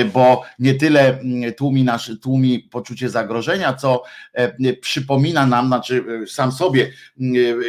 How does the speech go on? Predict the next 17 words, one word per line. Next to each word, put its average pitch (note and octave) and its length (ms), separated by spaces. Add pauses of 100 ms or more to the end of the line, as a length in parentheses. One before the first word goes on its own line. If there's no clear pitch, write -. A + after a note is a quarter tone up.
(100)
karmi D3+ 420
się C3+ 380
dobrymi C#3+ 540
wspomnieniami C3+ 840
i G2+ 60
to, A2+ 320
i A#2 320
powoduje A#2 500
taką A#2+ 360 (140)
tęsknotę C3 640
za, A2+ 200 (400)
em, A#2 80 (260)
za A2+ 280
tym, A#2 300
e, F2+ 40 (460)
żeby, A2 600
żeby G#2+ 420